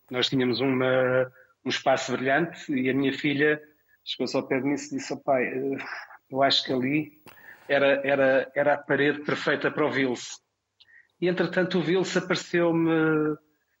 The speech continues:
Eu, se contasse a história do Vils, era uma história hilariante. Foi das coisas mais interessantes que se passou. Se calhar, eh, mostra que nada é por acaso. Eu conheci o Vils quando ele fez o primeiro trabalho.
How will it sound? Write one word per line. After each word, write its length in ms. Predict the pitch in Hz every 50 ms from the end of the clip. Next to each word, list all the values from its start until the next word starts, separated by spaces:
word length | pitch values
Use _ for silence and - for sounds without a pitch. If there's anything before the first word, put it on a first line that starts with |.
| _ _ - 311 349
Eu, 100 | 214 208
se 120 | 185 -
contasse 360 | - 190 175 - 196 - 196
a 40 | 196
história 280 | 170 - - 170 160 147
do 120 | 127 127
Vils, 340 | 117 123 139 147 135 - 139
era 140 | 135 127 131
uma 100 | 131 131
história 300 | - - - 135 123 123
hilariante. 580 | 120 113 113 107 107 110 110 110 107 - - _ -
Foi 160 | 131 123 120
das 180 | 117 131 -
coisas 320 | - - 147 120 123 120 113
mais 320 | 127 139 139 139 131 -
interessantes 560 | 131 131 - - - - 139 131 123 - -
que 80 | - _
se 100 | - -
passou. 560 | - - 139 - - - 139 131 123 120 - _ _ _ _ _
Se 100 | - -
calhar, 360 | - 143 127 131 131 131 127
eh, 360 | 127 123 123 123 120 120 120
mostra 420 | 127 127 135 135 131 127 - 139 120
que 180 | - - 135
nada 320 | 135 127 135 143 135 127 135
é 40 | 131
por 160 | - - 131
acaso. 440 | - - 135 123 123 127 127 - - _ _ - - _ _
Eu 100 | - 135
conheci 360 | 135 - 147 143 - - - 143
o 60 | 131
Vils 320 | 117 131 147 156 151 -
quando 180 | - 156 135 135
ele 120 | 139 131
fez 200 | - - 147 120
o 80 | 127 123
primeiro 300 | - 135 135 139 127 -
trabalho. 440 | - 127 120 117 123 123 131 147